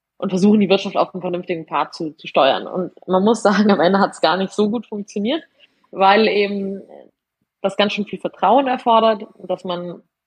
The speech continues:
ähm, ja, sich, sich wirklich darauf einlässt, das da in einem Raum zu diskutieren und, und dass alle mitmachen.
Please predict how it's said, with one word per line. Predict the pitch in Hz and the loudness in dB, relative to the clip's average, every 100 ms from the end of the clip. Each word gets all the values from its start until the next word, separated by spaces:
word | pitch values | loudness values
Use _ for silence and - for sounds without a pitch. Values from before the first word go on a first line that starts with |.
| _ _ _ _ | _ _ _ _
ähm, | - 170 156 156 | 2 4 4 0
ja, | 151 147 156 | 0 0 -2
sich, | 165 160 | -6 -8
sich | - - 160 | -12 -10 -2
wirklich | 180 185 - | -2 -2 2
darauf | 160 156 | 4 4
einlässt, | - 170 170 165 - | 2 2 2 0 -4
das | - | 0
da | 156 165 | 2 2
in | 156 | -2
einem | 151 | 0
Raum | 151 165 180 | 0 0 -4
zu | 170 | -14
diskutieren | 165 - 165 - 185 190 175 | -16 -18 -18 -4 2 2 2
und, | 160 | -6
und | - 160 - _ | -10 -12 -18 _
dass | 170 | -8
alle | - 156 | -2 0
mitmachen. | 160 - 135 143 - | 0 -2 -6 -6 -12